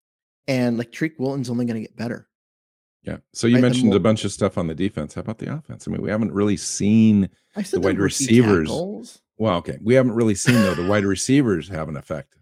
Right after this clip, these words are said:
Speaker 2: You know, we haven't seen, uh, Ken Walker take the field yet. Um,
Speaker 1: Yeah,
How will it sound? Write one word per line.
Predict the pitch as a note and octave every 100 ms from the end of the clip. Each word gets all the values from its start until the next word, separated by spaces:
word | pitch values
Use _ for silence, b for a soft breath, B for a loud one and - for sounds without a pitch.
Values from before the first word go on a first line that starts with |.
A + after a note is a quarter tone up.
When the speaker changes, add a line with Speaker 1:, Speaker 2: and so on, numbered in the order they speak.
| _
Speaker 2:
You | F#2+ F2+
know, | D2+ C2
we | F#2 G#2
haven't | A2+ A2+ -
seen, | - - A2 G#2 G#2 G2 F#2 F2 _ _ _ _ -
uh, | F#2+ F2+ F2 E2 D2+ - -
Ken | A2+ F2
Walker | E2+ C3+ - - _
take | F2 -
the | _
field | F2 C#2+ -
yet. | - _ _ -
Um, | E2+ D#2
Speaker 1:
Yeah, | C#3